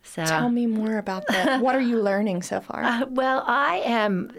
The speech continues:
Speaker 1: in the, I'm beginning a new project. I'm,
Speaker 2: Okay.
Speaker 1: I have a couple of book projects in progress, but I'm also conceptualizing a new project, and it's gonna be a project focused on alignment.
Speaker 2: Mm.
Speaker 1: Um,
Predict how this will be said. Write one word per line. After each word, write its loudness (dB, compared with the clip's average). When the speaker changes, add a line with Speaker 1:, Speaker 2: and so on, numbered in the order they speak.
Speaker 1:
in 0
the, 0
I'm 0
beginning 0
a 0
new 2
project. -4
I'm, 0
Speaker 2:
Okay. -2
Speaker 1:
I 0
have 0
a -2
couple -2
of 0
book -2
projects -2
in -4
progress, 0
but -4
I'm 0
also 0
conceptualizing 0
a 0
new 0
project, -4
and -4
it's -8
gonna -2
be -2
a 0
project -2
focused -2
on -2
alignment. -4
Speaker 2:
Mm. 2
Speaker 1:
Um, 0